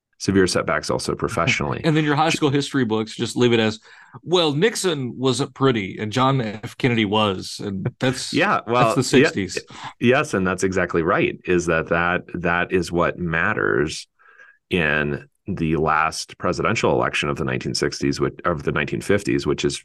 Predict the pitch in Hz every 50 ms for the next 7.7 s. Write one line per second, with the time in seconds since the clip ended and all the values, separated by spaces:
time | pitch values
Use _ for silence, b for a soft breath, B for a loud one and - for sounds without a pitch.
0 | _ _ - 71 - - - - - 69 73 69 67 65 67 62 64 - - -
1 | - - - - - 71 - - - - - 90 - _ - - - - - -
2 | - - - - - - - - - - 50 - - - _ _ _ _ _ _
3 | _ 147 147 135 110 90 - 131 135 143 156 - - - - - _ _ _ _
4 | _ _ - 95 - 113 104 92 90 - _ - 139 127 110 - 175 - _ _
5 | _ _ _ _ _ _ _ _ _ _ _ _ - 101 107 92 113 107 90 95
6 | 107 98 85 - - - 110 113 98 - 98 98 107 139 151 147 117 95 82 76
7 | 76 - - - 87 92 85 78 78 78 76 - -